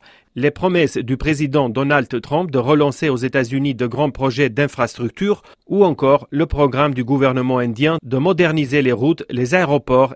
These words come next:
et les chemins de fer. Des projets qui vont accroître la demande en métaux et en énergie.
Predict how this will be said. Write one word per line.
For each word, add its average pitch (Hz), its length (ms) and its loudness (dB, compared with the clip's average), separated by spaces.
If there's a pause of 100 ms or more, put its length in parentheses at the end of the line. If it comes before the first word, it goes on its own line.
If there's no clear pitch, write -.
et 151 80 0
les 139 100 2
chemins 123 280 -4
de 120 60 -10
fer. 120 360 0 (340)
Des 165 140 4
projets 185 420 2
qui 175 160 -6
vont 165 160 -2
accroître 151 640 0
la 139 140 2
demande 131 480 -2
en 123 100 -4
métaux 135 440 0
et 123 120 -4
en 123 100 -2
énergie. 127 560 -2